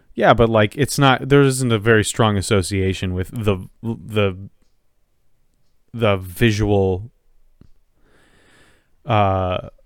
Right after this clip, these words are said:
like, even the silhouette of a strawberry is like, "Mm, yummy. That's a fr-, that's a fruit I like." Whereas, like, a fig, it's like, it just looks like an onion if you just saw a <laughs> silhouette of it. So we're just very attached to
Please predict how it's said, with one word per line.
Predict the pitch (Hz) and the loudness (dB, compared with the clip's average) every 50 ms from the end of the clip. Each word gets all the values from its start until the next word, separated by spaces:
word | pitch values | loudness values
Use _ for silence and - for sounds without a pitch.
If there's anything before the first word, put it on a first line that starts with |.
| _ _ | _ _
like, | - 117 110 - _ _ _ | -4 -4 -4 -6 _ _ _
even | 135 127 123 120 | -8 -6 -6 -6
the | 101 92 | -6 -6
silhouette | - - - 147 135 113 107 104 110 110 - | -6 -2 2 2 4 4 4 2 2 2 0
of | - 95 | -2 -4
a | 101 | -4
strawberry | - - - 120 107 98 95 92 92 92 90 | -6 -2 0 2 2 2 0 -2 -2 -4 -4
is | 90 85 | -6 -8
like, | 87 92 - | -10 -12 -8
"Mm, | 120 135 165 143 92 90 87 - - | -6 -6 -6 -6 -8 -10 -14 -16 -10
yummy. | 107 104 110 107 98 85 82 82 | -6 -4 -4 -4 -4 -6 -10 -12
That's | 87 92 - | -14 -18 -18
a | - - | -20 -20
fr-, | - - - _ _ | -20 -20 -20 _ _
that's | - 104 - | -18 -18 -18
a | - 98 | -18 -14
fruit | - - 123 117 98 | -10 -10 -8 -8 -8
I | 92 | -8
like." | 92 90 92 95 101 - _ _ _ _ - - | -8 -10 -10 -12 -14 -16 _ _ _ _ -10 -4
Whereas, | 110 104 101 98 92 - | -2 0 0 0 0 -2
like, | 110 95 | -2 -2
a | 95 - | -2 -4
fig, | - - 127 110 98 92 85 | 0 2 2 2 2 0 -2
it's | 101 - - | -8 -8 -8
like, | - - - - | -12 -14 -14 -16
it | - _ _ | -20 _ _
just | - - - - | -20 -18 -14 -14
looks | 104 - - | -14 -12 -10
like | 92 85 | -10 -8
an | 90 90 | -6 -4
onion | 101 110 107 101 92 90 85 85 87 - | -2 -2 -2 -2 -4 -6 -6 -8 -12 -12
if | - 87 - | -14 -10 -8
you | 101 95 | -8 -6
just | 82 85 - | -6 -6 -4
saw | 110 92 | -4 -4
a | 85 | -2
<laughs> | |
silhouette | - - - - 123 101 90 95 98 92 | 0 2 4 4 4 4 2 -2 -4 -4
of | 87 87 87 | -6 -8 -6
it. | 101 - - - - - - - - - - - - - - | -6 -6 -6 -8 -12 -20 -20 -20 -20 -20 -20 -20 -20 -20 -20
So | - - 107 98 92 92 92 - - _ _ _ - - - - _ _ _ _ _ _ _ _ _ _ _ _ _ _ _ _ _ _ _ _ _ _ _ _ - | -10 -8 -6 -4 -4 -6 -8 -10 -16 _ _ _ -20 -20 -20 -20 _ _ _ _ _ _ _ _ _ _ _ _ _ _ _ _ _ _ _ _ _ _ _ _ -10
we're | 123 117 | -10 -8
just | 104 98 85 | -8 -8 -6
very | 92 104 110 104 98 98 98 | -2 -2 0 0 0 0 -2
attached | 98 95 - - 107 101 98 - - - | -2 -2 0 0 0 0 0 -2 -4 0
to | - 113 101 95 85 | 2 2 2 2 -2